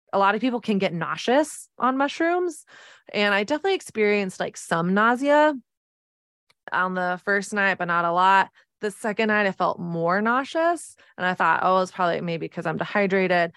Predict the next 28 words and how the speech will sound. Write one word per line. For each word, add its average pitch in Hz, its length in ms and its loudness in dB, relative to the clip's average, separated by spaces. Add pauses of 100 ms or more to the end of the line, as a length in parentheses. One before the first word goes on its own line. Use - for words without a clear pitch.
(340)
But 196 160 2
then 214 360 0
for, 190 240 0
like, 160 280 -2 (140)
two 269 340 0
weeks 196 480 -4
after 156 340 -2
the 180 60 -2
mushroom 175 400 -4
journey, 165 460 -6 (340)
like, 165 220 -2
I 170 180 2
was 254 280 4
literally 170 560 0
nauseous 165 520 -4
every 170 260 -2
single 170 300 -2
day. 165 360 0
I 160 120 0
was 160 260 -2 (560)
shitting 220 360 2
my 233 140 2
brains 175 360 0
out, 165 280 4
<laughs> - 220 -4
like, - 380 0 (380)
no 226 220 4
joke. 185 400 2